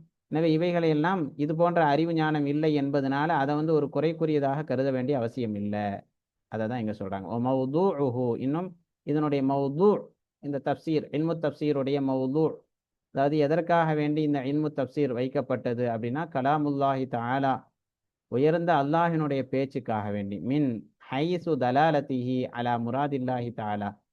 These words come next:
அதனுடைய கலாமினுடைய அறிவிப்பு உயர்ந்த அல்லாஹுவின் நாட்டத்தின் மீது அறிவித்தல் என்பதை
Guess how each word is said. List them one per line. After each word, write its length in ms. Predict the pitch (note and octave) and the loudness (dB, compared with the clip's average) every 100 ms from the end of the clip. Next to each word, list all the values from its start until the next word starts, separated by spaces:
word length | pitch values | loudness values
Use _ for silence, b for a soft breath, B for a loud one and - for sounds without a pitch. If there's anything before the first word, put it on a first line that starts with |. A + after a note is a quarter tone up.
| _ _ _ _ _ | _ _ _ _ _
அதனுடைய 520 | - C#3+ D#3+ D3+ C#3 C3+ D3+ E3+ E3+ - - _ _ - | 0 2 2 2 2 2 2 2 -2 -6 -18 _ _ -4
கலாமினுடைய 720 | C3+ D3+ F3+ F3 D#3 C#3+ C#3 C3+ C3 B2 - _ | 0 2 2 0 0 2 2 2 2 0 -4 _
அறிவிப்பு 680 | A#2 B2 D3+ D3 C#3+ - D3+ E3+ - - _ _ | -2 0 2 0 -2 -2 -2 0 -4 -10 _ _
உயர்ந்த 460 | B2+ C3+ D#3 E3+ E3+ D#3+ | -4 0 2 0 0 0
அல்லாஹுவின் 840 | C3+ C#3 D#3+ E3 E3 D3+ D3 F3 | 0 0 2 2 0 0 0 -2
நாட்டத்தின் 680 | B2+ C3 C#3+ D#3+ D#3 D#3 C3+ | -2 -2 -2 -4 -2 -2 0
மீது 340 | C3 C3+ C3 E3+ F3 _ _ _ _ - - - | 0 -2 -2 -4 -4 _ _ _ _ -20 -18 -2
அறிவித்தல் 760 | B2+ D3+ E3 D#3+ D#3+ D#3+ D#3+ B2+ - | 2 4 4 2 2 2 2 0 -2
என்பதை 500 | B2+ C3+ D3+ C#3+ D3+ | 0 2 4 4 2